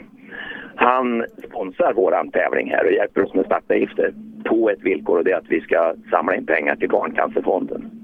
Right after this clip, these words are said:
Igår var det begravning utav en farbror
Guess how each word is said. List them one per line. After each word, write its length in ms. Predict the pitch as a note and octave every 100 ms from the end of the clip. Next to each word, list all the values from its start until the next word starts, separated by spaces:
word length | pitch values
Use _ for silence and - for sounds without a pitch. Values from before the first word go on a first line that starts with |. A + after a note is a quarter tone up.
| - - - - -
Igår 520 | G#2+ C#3+ E3+ E3+ C3+ - - - - A2+
var 100 | A#2+
det 80 | A#2
begravning 800 | A#2 A2+ A2+ B2 A#2+ A2 G2 - A#2+
utav 380 | G#2+ A2 G2+ -
en 320 | G#2+ F#2+ A2 - - - -
farbror 540 | G#2 F#2 F2 F#2 -